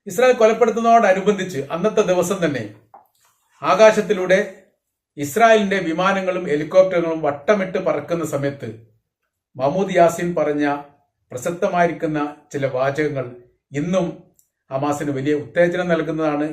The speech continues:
എന്ന് പറയപ്പെടുന്നു. കൂടെ ഉണ്ടായിരുന്നവരാണ് മഹ്മൂദ് യാസിനോട് ഈ കാര്യം പറയുന്നത്.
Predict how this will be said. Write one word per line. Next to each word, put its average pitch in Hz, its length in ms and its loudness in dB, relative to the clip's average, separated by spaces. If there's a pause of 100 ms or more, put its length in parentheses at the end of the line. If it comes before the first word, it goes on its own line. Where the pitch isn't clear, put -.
എന്ന് 131 140 -10
പറയപ്പെടുന്നു. 110 600 -8 (1400)
കൂടെ 233 260 6
ഉണ്ടായിരുന്നവരാണ് 202 960 4 (600)
മഹ്മൂദ് 175 360 4
യാസിനോട് 180 480 2
ഈ 170 120 -2
കാര്യം 160 240 2
പറയുന്നത്. 151 440 0